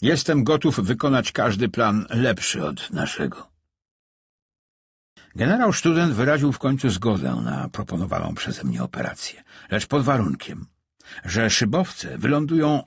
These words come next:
lotem ślizgowym na terenie położonym przed schroniskiem. Podczas gdy planowaliśmy operację, w Rzymie panowało ogromne zamieszanie.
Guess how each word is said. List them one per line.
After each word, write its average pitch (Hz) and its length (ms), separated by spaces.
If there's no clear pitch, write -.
lotem 127 500
ślizgowym 110 840
na - 120
terenie 71 380
położonym 95 680
przed - 380
schroniskiem. - 840
Podczas 180 460
gdy 120 220
planowaliśmy 120 640
operację, 127 580
w - 60
Rzymie 135 380
panowało 107 760
ogromne 110 560
zamieszanie. - 760